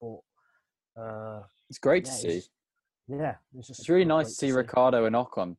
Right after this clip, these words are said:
Speaker 2: just in a team that's sort of doing well. And Renault, when it's, like, a negative storyline, can just be the most depressing team in the paddock. But when it's going
Speaker 1: <laughs>
Speaker 2: well, I mean, it's actually quite nice. I sort of forgot how much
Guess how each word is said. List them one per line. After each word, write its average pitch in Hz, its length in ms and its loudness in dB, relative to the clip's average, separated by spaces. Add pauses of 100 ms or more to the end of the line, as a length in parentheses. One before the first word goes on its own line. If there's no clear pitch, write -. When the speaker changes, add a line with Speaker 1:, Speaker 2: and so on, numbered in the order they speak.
(120)
Speaker 2:
just 104 200 -6
in 104 100 -2
a 95 80 -6 (100)
team 110 280 -4
that's - 240 -12 (320)
sort 135 240 -4
of 110 80 -8
doing 113 240 0
well. 127 180 4
And 87 200 -2 (680)
Renault, 135 340 2
when 117 140 2
it's, 104 200 -6
like, 107 340 0 (120)
a 113 40 -4
negative 113 420 -2
storyline, 98 600 -4
can 101 100 -20
just 110 140 -12
be 113 80 -6
the 107 80 -6
most 107 180 -6
depressing 110 640 -4
team 98 440 -6 (560)
in 101 160 -6
the 85 80 -8
paddock. 107 460 -2
But - 100 -4
when 85 140 -6
it's - 100 -10
going 143 280 2
Speaker 1:
<laughs> 104 80 2
Speaker 2:
well, 113 280 2
I 120 40 -4
mean, 123 180 -4 (1300)
it's 160 160 -8
actually 190 280 -4
quite - 260 -4
nice. 165 380 -2
I - 80 -2
sort 196 180 -4
of 185 100 -8
forgot 160 420 2
how 143 140 0
much - 320 -4